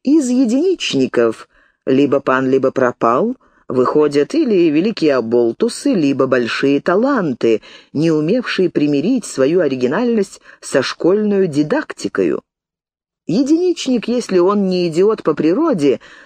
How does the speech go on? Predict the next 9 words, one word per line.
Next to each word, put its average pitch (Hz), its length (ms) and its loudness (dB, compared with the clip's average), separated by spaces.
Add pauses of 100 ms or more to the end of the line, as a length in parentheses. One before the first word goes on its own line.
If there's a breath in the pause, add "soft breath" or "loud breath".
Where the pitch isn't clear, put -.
(200 loud breath)
свое 147 760 -2 (580)
отдурит, 214 1040 0 (340)
перебесится 247 960 0
и - 160 -4
станет 175 560 -4
человеком, 127 1040 -2 (560 loud breath)
и 302 300 2
старая 240 760 -2
быль 160 600 0